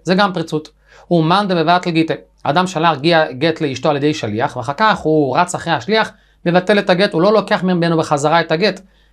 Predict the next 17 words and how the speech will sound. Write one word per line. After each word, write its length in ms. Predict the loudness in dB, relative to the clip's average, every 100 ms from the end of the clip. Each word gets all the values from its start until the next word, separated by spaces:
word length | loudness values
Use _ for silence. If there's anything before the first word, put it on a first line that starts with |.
| -8
חוששים 460 | -6 -4 -2 0
שאחר 220 | 0 -2 0
כך 180 | -2 -2
השליח 280 | -2 -2
לא 60 | -2
ישמע 200 | 0 0
בקולו 360 | 0 0 -2 -2
וייתן 240 | -2 -2
את 100 | 0
הגט, 200 | 0 0
הגט 180 | 0 0
באמת 220 | -2 -2
מבוטל. 360 | 0 2 2 0 -8 _ _ _ _ -2
ומאן 380 | 2 4 2 2 0
דמוסא 380 | 0 0 2
מוידוי 280 | 2 2 4
הגיטה. 320 | 4 2 -2